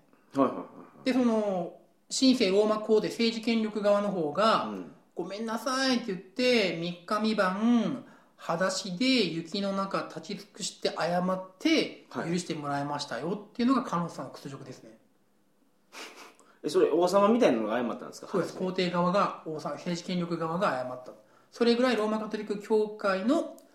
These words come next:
Speaker 2: 権威が上がってる。まあ、もちろんさっき言った農業技術が
Speaker 1: はい。
Speaker 2: いい感じで拡大していると考えていいですね。
Speaker 1: それってどうやって決定したんですか？喧嘩したんですか？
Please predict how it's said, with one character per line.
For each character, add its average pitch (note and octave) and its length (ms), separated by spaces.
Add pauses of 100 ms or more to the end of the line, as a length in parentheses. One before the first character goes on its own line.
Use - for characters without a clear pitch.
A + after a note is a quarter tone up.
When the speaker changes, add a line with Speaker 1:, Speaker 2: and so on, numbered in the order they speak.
(220)
Speaker 2:
権 F3 340
威 - 20
が F#3 180
上 C#3 60
が C#3+ 80
っ - 120
て A#2+ 100
る。 E3 120
ま G#3 120
あ、 - 20
も F#3+ 120
ち F3+ 60
ろ E3+ 60
ん - 20
さ F3 100
っ E3 60
き D3 80
言 - 20
っ D3+ 40
た C#3 100
農 D#3+ 200
業 D#3+ 180
技 D3 100
術 - 280
が F3+ 320 (120)
Speaker 1:
は G#2+ 200 (140)
い。 E3+ 80
Speaker 2:
い - 40
い - 20
感 D3 200
じ C#3+ 100
で F3 160
拡 D3 300
大 B2+ 160
し - 40
て C3 100
い - 20
る A2+ 80
と - 160
考 B2+ 80 (100)
え G#2+ 60
て G#2+ 80
い - 20
い G2 40
で - 60
す - 100
ね。 G#2 120 (340)
Speaker 1:
そ D#4 180
れ D4 300
っ - 200
て - 260 (420)
ど B3+ 440
う B3 40
や A#3 120
っ A#3 120
て - 100
決 D3 260
定 C3+ 180
し - 80
た A#2 60
ん F#2 40
で - 40
す - 80
か？ F2+ 100
喧 B3+ 220
嘩 A3 120
し G#3+ 60
た - 80
ん G#2+ 40
で G2 40
す - 80
か？ - 160